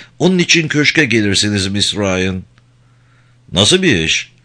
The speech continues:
Hanna bir şey söylemeden kapıya yöneldi.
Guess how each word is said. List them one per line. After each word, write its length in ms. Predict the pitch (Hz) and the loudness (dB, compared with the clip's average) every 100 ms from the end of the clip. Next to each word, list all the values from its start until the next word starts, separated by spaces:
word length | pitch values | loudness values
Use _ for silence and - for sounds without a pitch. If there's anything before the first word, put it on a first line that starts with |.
| _ - - - | _ -20 -20 -6
Hanna 360 | 147 151 165 | -4 0 0
bir 80 | 151 | 0
şey 220 | 139 151 | 0 -2
söylemeden 580 | 135 131 131 123 117 120 | 0 0 0 0 -2 -4
kapıya 360 | 104 107 107 101 | -4 -4 0 0
yöneldi. 680 | 87 80 78 78 76 76 | 0 -2 -2 -2 -2 -4